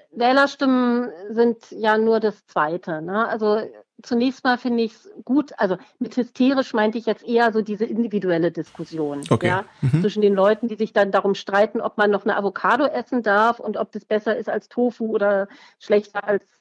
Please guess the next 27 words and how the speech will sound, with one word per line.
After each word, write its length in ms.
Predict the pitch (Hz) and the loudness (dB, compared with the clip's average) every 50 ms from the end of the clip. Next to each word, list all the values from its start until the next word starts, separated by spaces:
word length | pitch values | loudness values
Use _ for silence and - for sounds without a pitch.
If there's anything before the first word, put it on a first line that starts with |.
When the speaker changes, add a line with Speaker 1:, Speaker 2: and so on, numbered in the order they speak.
| _ _ | _ _
Speaker 1:
als 440 | - - - 214 196 - _ _ _ | -14 -10 -8 -8 -8 -10 _ _ _
Salami 680 | 202 220 220 208 202 196 185 196 208 214 208 202 196 | -12 -8 -4 -2 2 2 4 4 4 4 4 4 2
oder 280 | - - 190 180 170 165 | 2 0 -4 -2 -2 -2
sowas. 340 | 165 165 156 147 156 - - | -4 -8 -10 -10 -10 -8 -6
Ja, 80 | 175 | -6
das 180 | 180 170 - - | -6 -6 -6 -4
meinte 220 | 185 175 185 185 | -2 -2 -2 -2
ich 60 | 175 190 | -4 -2
mehr 200 | 190 185 180 180 | -2 -2 -2 -2
so, 100 | - 190 | -4 -6
dieses 300 | 175 185 180 175 180 175 | -6 -6 -8 -10 -10 -8
Individuelle 640 | - 214 196 196 180 185 175 180 180 180 185 196 | -6 -6 -4 -4 -4 -4 -2 0 0 2 2 2
meinte 260 | 180 170 160 160 165 175 | 2 0 -2 -4 -6 -8
ich 80 | - | -12
mit 140 | - 165 - | -14 -12 -10
hysterisch. 540 | 180 170 - - - 196 202 185 165 - - - - - _ _ - | -12 -14 -10 -6 -4 -4 -4 -4 -8 -12 -14 -20 -20 -20 _ _ -12
Die 80 | 208 160 | -8 -4
Speaker 2:
Ja. 180 | 175 - - | -2 0 2
Speaker 1:
Bewegung, 320 | 196 196 208 220 220 214 202 | 2 2 2 2 2 2 2
glaube 300 | - 196 185 190 196 190 | 0 0 0 0 0 0
ich, 100 | 190 - | -2 -4
ist 160 | - - - | -10 -14 -8
schon 220 | - 208 196 190 | -4 -2 -2 -2
sehr, 300 | 180 180 196 202 208 208 | 0 0 2 2 2 2
sehr, 220 | 208 202 196 196 190 | 2 2 0 0 0
sehr 200 | 185 190 185 190 | 0 0 0 0
berechtigt. 680 | 180 180 180 180 202 - - - - 269 269 - _ | -2 -2 -2 -4 -4 -4 -6 -8 -6 -6 -6 -8 _